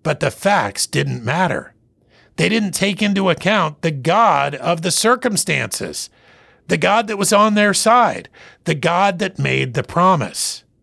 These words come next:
And that's why Numbers fourteen continues, verses one through nine.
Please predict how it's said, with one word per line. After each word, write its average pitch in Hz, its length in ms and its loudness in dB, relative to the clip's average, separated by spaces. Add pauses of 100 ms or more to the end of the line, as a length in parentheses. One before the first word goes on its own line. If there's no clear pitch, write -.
(720)
And 127 120 -6
that's 147 240 -2
why 165 180 2
Numbers 151 420 0
fourteen 139 680 -4
continues, 135 840 -2 (640)
verses 131 480 -4
one 127 300 -2
through 151 240 0
nine. 175 400 0